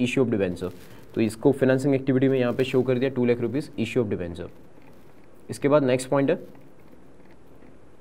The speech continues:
Debenture के बाद, uh, next point है provision for taxation। provision for taxation account हमने बना दिया अभी, और provision for taxation account एक बार वापस देख ले तो provision for tax account हमने बना दिया था और ये already close हो चुका है। इसके अंदर से हमने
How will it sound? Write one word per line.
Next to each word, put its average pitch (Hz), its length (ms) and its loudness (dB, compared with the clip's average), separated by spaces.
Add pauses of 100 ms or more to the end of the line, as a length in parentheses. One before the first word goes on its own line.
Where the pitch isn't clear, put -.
(320)
Debenture 131 380 4
के 147 80 0
बाद, 139 220 0 (580)
uh, 110 120 4
next 120 260 2
point 147 240 2
है 185 80 -2 (480)
provision 135 360 8
for 156 100 4
taxation। 107 400 0 (140)
provision 135 340 4
for 156 80 2
taxation 143 460 0
account 139 220 2
हमने 139 200 2
बना 123 220 4
दिया 143 200 2
अभी, 147 160 0 (360)
और 110 220 4
provision 131 320 6
for 131 120 0
taxation 135 400 -2
account 135 220 -4
एक 120 140 -2
बार 120 120 2
वापस 123 260 0
देख 131 200 0
ले 139 100 -2
तो 135 100 -4
provision 123 380 0
for 131 160 -2
tax 131 140 0
account 139 260 -2
हमने 135 200 0
बना 123 240 0
दिया 123 200 4
था 151 160 -2 (300)
और 113 120 4
ये 120 60 6
already 127 400 8
close 139 240 6
हो 139 60 4
चुका 143 220 2
है। 156 60 6
इसके 147 220 2
अंदर 139 240 4
से 143 120 -2
हमने 139 200 2